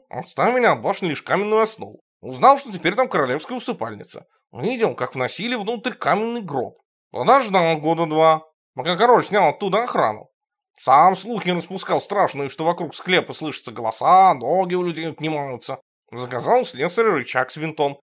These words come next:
чтобы крышку поднять. Своих силёнок не хватило бы. Дотерпел до купальной ночи, когда весь город на ночь побежит к речке огни жечь. Такую ночь уж точно никто не осмелится близко подойти. А копать я мастер. Залез внутрь, применил рычаг с винтом.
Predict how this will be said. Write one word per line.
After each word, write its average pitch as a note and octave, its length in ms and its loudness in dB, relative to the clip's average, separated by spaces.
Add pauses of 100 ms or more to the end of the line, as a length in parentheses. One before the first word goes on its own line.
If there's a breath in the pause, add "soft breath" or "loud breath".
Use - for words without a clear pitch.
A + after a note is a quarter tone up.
(100)
чтобы F#3 340 -4
крышку G#3+ 480 -8
поднять. E3 480 -6 (240)
Своих A#3 200 -2
силёнок F3 380 -2
не B2+ 80 -12
хватило C#3+ 420 -6
бы. - 160 -14 (280)
Дотерпел C3+ 500 0
до B3 80 -4
купальной D3+ 440 -4
ночи, - 380 -8 (100)
когда D3+ 200 0
весь E3 200 -4
город E3+ 280 2
на D3+ 140 2
ночь - 160 -14
побежит D#3 360 -6
к - 80 -16
речке C3 300 0
огни D#3 280 -6
жечь. - 300 -18 (520 soft breath)
Такую A3 420 0
ночь F#3 460 4
уж D3 120 -10
точно F#3+ 360 0
никто F#3 260 -2
не C#3 100 -2
осмелится C3+ 480 -6
близко D#3 360 -12
подойти. D3+ 480 -6 (260)
А - 220 4
копать F3+ 420 2
я A#2 120 -2
мастер. A2 520 -6 (380)
Залез C#3 440 0
внутрь, C3+ 440 -4
применил C3 560 -4
рычаг G3 320 -6
с - 60 -16
винтом. C3+ 420 -6